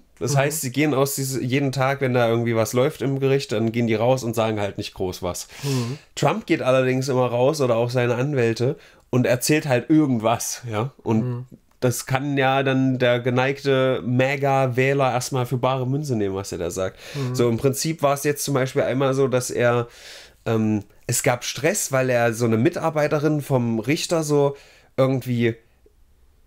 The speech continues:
Speaker 1: da, da gab's diese Gag-Order, hab ich auch letzte Woche erzählt. Er
Speaker 2: Genau,
Speaker 1: hat
Speaker 2: ja.
Speaker 1: über die gehetzt quasi, sollte dann Fotos von denen rausnehmen, hat das nicht gemacht,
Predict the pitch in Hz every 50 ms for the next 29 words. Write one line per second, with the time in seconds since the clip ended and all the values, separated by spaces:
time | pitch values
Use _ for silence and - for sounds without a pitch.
0 | _ _ _ _ 131 117 117 110 117 117 107 123 120 117 - 123 110 104 104 -
1 | 110 107 104 - 101 98 95 92 92 101 101 - 110 104 107 104 - - 104 95
2 | 95 95 95 92 92 - - 101 95 92 95 101 123 123 127 131 135 131 131 123
3 | 127 120 117 127 110 113 107 120 156 196 - - - - - - 175 175 180 180
4 | 175 185 190 208 202 - - - - - 131 131 131 127 117 117 113 - - -
5 | - - 165 180 185 185 180 180 - 180 175 165 151 139 139 151 156 156 160 151
6 | 135 117 117 - 143 151 - 185 165 - - - 147 147 147 151 - - -